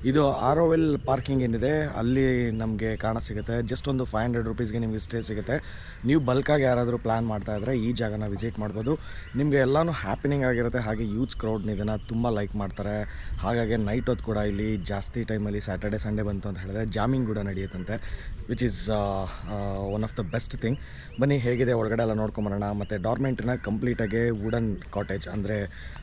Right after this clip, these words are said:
ಆ, ಈ ಬ್ಯಾಂಬೂ ಮತ್ತು, ಆ, ಈ ಕೆಲವೊಂದು ವುಡ್ಡನ್ನ ಬಳಸಿ ಮಾಡಿದ್ದಾರೆ. ಸಖತ್ತಾಗಿದೆ, ನೋಡೋಣ ಬನ್ನಿ. ನೋಡಿ, ಫಸ್ಟ್ ನಮಗೆ ಎಂಟ್ರಿ ಕೊಟ್ಟಾದಂಗೆ ಈ ಮೇಲ್ಗಡೆ ಏನಿದೆ ಇದು ಡಾರ್ಮೆಂಟ್ರಿ,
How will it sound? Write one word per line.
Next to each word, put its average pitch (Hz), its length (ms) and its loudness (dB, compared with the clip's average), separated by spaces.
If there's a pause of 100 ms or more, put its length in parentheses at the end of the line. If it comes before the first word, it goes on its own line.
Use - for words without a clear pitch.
(120)
ಆ, 92 360 0
ಈ 92 200 -2
ಬ್ಯಾಂಬೂ 120 480 2
ಮತ್ತು, 107 460 0
ಆ, 98 760 -4 (840)
ಈ 107 60 -2
ಕೆಲವೊಂದು 107 360 0
ವುಡ್ಡನ್ನ 117 320 2
ಬಳಸಿ 107 340 -2
ಮಾಡಿದ್ದಾರೆ. 98 720 -6 (300)
ಸಖತ್ತಾಗಿದೆ, 113 640 4
ನೋಡೋಣ 98 300 -2
ಬನ್ನಿ. 85 220 -6 (1600)
ನೋಡಿ, 101 320 4
ಫಸ್ಟ್ - 380 -2
ನಮಗೆ 101 680 6 (340)
ಎಂಟ್ರಿ 98 240 6
ಕೊಟ್ಟಾದಂಗೆ 98 840 4 (600)
ಈ 101 80 4
ಮೇಲ್ಗಡೆ 110 440 6
ಏನಿದೆ 107 540 4 (100)
ಇದು 101 120 4
ಡಾರ್ಮೆಂಟ್ರಿ, 101 680 4